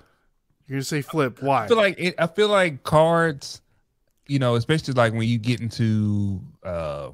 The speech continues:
Speaker 2: these big franchises like Star Wars, Marvel, D C, people are willing to pay. So if I got it for a decent price, I would definitely try. And it look like it's in good condition and it has a protector on it. So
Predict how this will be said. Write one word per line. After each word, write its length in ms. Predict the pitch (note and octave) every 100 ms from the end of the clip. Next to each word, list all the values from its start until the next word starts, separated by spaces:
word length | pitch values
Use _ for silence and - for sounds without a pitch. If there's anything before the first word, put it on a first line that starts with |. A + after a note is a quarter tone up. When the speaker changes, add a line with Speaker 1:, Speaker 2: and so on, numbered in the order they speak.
| F2+ _ _ -
Speaker 2:
these 160 | G#2+
big 220 | G2 A2
franchises 600 | - A#2 A2+ A2 A2 G#2 F#2+
like 180 | E2+ -
Star 240 | - A2 G#2
Wars, 380 | G2+ G2+ F#2+
Marvel, 500 | F#2+ G2 F#2 F#2 F#2
D 180 | F#2 G2+
C, 340 | G2 G2 F#2 F2+ - -
people 220 | - A#2+ G#2
are 80 |
willing 220 | G2 F#2+ F2
to 40 |
pay. 360 | - C#2 D#2 - _ _ _ _ _
So 100 | A#2+
if 80 | A2+
I 60 | C3+
got 160 | D3+
it 20 |
for 180 | B2+ A2+
a 60 | G2
decent 340 | A2+ - E2+
price, 540 | A2 G2+ F2+ F2+ - -
I 100 | F#2
would 180 | F2 C#2+ -
definitely 400 | G2+ G#2 G2+ F2
try. 160 | E2+ F#2+
And 80 | F2+ -
it 40 | B2+
look 80 | F3
like 140 | D#3
it's 120 | C3
in 100 | A#2+
good 180 | A2 G#2
condition 500 | G#2 G#2 G#2 G2+ G2
and 160 | F#2 F#2+
it 80 | F#2+
has 200 | G#2 F2+
a 40 | E2
protector 520 | F#2+ - G2 E2 D#2+
on 100 | D#2
it. 140 | C#2+
So 320 | - D#2+ D#2+